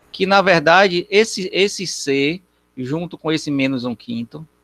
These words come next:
ele vai ser transformado, digamos, nesse B aqui, ó. Ele vai, isso, isso daqui eu vou chamar de outra letra pra não ficar a mesma letra.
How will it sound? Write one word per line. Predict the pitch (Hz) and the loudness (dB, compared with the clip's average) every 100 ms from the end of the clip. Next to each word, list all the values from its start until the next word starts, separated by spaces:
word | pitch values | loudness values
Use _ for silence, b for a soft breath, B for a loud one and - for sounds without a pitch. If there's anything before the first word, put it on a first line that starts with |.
| _ _ _ _ _ _ _ _ | _ _ _ _ _ _ _ _
ele | 160 165 | -2 2
vai | 170 170 | 2 2
ser | 196 196 | 2 2
transformado, | 190 202 - 151 135 131 139 147 180 202 _ _ | 0 -4 0 0 2 2 2 0 -8 -12 _ _
digamos, | 151 131 139 156 156 | -8 0 0 0 -6
nesse | 165 - | -8 -8
B | 151 127 123 | -6 -2 -2
aqui, | 113 127 123 | -2 -6 -6
ó. | 117 _ _ _ _ _ _ _ _ _ _ _ | -8 _ _ _ _ _ _ _ _ _ _ _
Ele | 139 | -2
vai, | 160 156 | 2 2
isso, | 143 170 180 | 0 -4 -4
isso | 175 180 | -8 -2
daqui | 160 139 | 0 0
eu | |
vou | 151 | -6
chamar | 160 147 | -4 -2
de | 143 | -2
outra | 131 123 | -2 0
letra | 113 120 - | 0 -2 -4
pra | 135 | -6
não | 123 | -4
ficar | 127 | -6
a | |
mesma | 123 143 | -4 -2
letra. | 120 95 _ | -4 -4 _